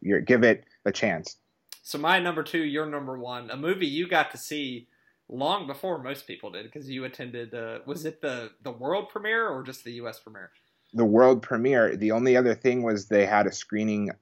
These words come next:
Speaker 1: earlier that day for a press, and I was there in the, the literal front row. Uh, they selected seats for you online, and
Speaker 2: How
Speaker 1: I
Speaker 2: much,
Speaker 1: had
Speaker 2: how much of, of that does it have an effect on it being your number one movie?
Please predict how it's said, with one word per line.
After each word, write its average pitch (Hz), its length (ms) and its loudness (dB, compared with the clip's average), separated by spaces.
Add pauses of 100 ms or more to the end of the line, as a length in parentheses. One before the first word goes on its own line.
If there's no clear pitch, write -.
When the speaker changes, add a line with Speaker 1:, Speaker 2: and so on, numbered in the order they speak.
(160)
Speaker 1:
earlier 110 340 8
that 98 240 4
day 107 220 6
for 101 240 2
a 90 60 -2
press, - 580 4 (400)
and 98 480 0
I 98 320 4
was 98 240 -2
there 110 380 6
in 107 160 -6
the, 101 220 -4
the 104 120 -4
literal 120 540 6
front - 400 -2
row. 95 480 2 (440)
Uh, 95 420 6 (140)
they 95 220 2
selected 104 560 2 (220)
seats - 520 -4
for 104 240 2
you 104 200 2
online, 98 500 0
and 95 100 0
Speaker 2:
How 220 120 6
Speaker 1:
I - 40 0
Speaker 2:
much, 247 200 4
Speaker 1:
had 185 100 -6
Speaker 2:
how 233 140 0
much 233 240 -4
of, 170 180 -6
of 135 300 -8
that 156 260 0
does 139 220 -12
it 127 100 -12
have 123 180 -12
an 120 60 -18
effect 135 380 -10
on 127 80 -8
it 110 120 -18
being 123 200 -12
your 113 140 -14
number 113 280 -18
one 113 140 -12
movie? 107 340 -18